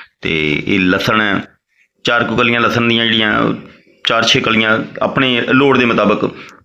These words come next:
ਤੁਸੀਂ ਇਹਨਾਂ ਨੂੰ ਪਾਓ। ਤੇ ਪੁਦੀਨਾ, ਆ, ਕੁਛ ਕੁੰਡੇ ਦੇ ਵਿੱਚ ਰਗੜਿਆ ਪਿਆ ਸਮਾਨ, ਇਹਦੇ ਵਿੱਚ ਅਦਰਕ ਵਗੈਰਾ ਤੇ ਹੋਰ ਆ ਸਾਰਾ।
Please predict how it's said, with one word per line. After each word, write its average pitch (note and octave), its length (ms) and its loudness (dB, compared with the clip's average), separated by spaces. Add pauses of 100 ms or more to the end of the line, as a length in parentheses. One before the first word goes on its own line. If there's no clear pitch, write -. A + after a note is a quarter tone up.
ਤੁਸੀਂ G#2+ 360 0
ਇਹਨਾਂ G2 200 0
ਨੂੰ G2 100 2
ਪਾਓ। G2+ 420 0 (540)
ਤੇ F2 440 -2 (580)
ਪੁਦੀਨਾ, A2+ 580 2 (500)
ਆ, G2 360 2 (680)
ਕੁਛ G2+ 260 -6 (1400)
ਕੁੰਡੇ A2 200 2
ਦੇ A2+ 60 2
ਵਿੱਚ A2+ 160 0
ਰਗੜਿਆ A#2 340 2
ਪਿਆ A#2 200 2
ਸਮਾਨ, G#2+ 560 0 (420)
ਇਹਦੇ G2 160 -2
ਵਿੱਚ G#2 400 0 (480)
ਅਦਰਕ G2+ 260 -4
ਵਗੈਰਾ G2+ 260 2
ਤੇ G2 120 0
ਹੋਰ F#2+ 240 2
ਆ G2 80 0
ਸਾਰਾ। G2 360 -2